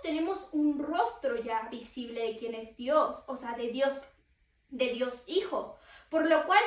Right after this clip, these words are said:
eso se rompe por completo y nosotros ahora podemos representarlo. Aparte, o sea, de verdad, si ustedes vieran cómo, no solo un icono, o sea, un icono más, pero no solo un icono, cualquier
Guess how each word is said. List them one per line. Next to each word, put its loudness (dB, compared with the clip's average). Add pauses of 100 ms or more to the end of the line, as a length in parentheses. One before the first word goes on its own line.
(120)
eso -2
se 0
rompe 2 (260)
por 4
completo 0 (280)
y -2
nosotros -2
ahora 0
podemos 2
representarlo. -2 (240)
Aparte, 2
o -4
sea, 2
de 4
verdad, 2
si -8
ustedes -2 (340)
vieran 2 (300)
cómo, 2
no 4
solo 0
un 0
icono, -2
o -8
sea, -6
un 0
icono 0
más, -6 (460)
pero 10 (220)
no 2
solo 0
un -4
icono, -4
cualquier -2